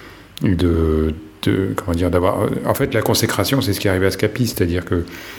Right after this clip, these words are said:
des gens ont continué à travailler sur l'outil une fois que son auteur principal avait décidé de ne plus le supporter. Et là, on n'en est pas encore là, surtout dans le domaine du reverse engineering,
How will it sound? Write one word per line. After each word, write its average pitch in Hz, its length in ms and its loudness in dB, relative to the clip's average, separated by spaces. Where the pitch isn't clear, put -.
des 98 120 2
gens 113 160 2
ont - 20 0
continué 113 340 0
à 104 40 2
travailler 104 320 2
sur 98 180 0
l'outil 92 300 2
une 113 120 2
fois 101 200 0
que 98 140 2
son 95 200 0
auteur 90 200 -2
principal 107 500 -2
avait 90 180 2
décidé 90 400 0
de 87 120 0
ne 80 120 -2
plus 85 200 -4
le 87 40 -2
supporter. 98 380 -2
Et 95 80 2
là, 107 160 0
on 107 100 2
n'en 98 140 0
est 92 80 0
pas 101 100 -2
encore 98 240 0
là, 113 100 2
surtout 113 300 -2
dans 107 120 2
le 101 60 2
domaine 107 240 0
du 101 100 0
reverse 95 320 0
engineering, 98 600 0